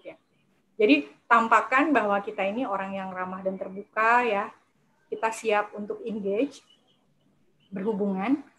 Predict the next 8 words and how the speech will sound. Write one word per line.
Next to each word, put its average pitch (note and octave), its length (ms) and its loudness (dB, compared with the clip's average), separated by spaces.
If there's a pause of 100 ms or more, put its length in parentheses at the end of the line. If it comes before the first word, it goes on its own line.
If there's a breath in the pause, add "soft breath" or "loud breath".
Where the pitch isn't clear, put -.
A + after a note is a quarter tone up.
(180)
dan A#3+ 240 -2 (160)
sikap C#4 320 -6
tubuh C4+ 160 0
kita D4 240 -2 (960)
tegak C#4+ 320 6 (480)
ya. A#3 320 2 (480)
Ditarik C4 480 4
nih, G3 180 -6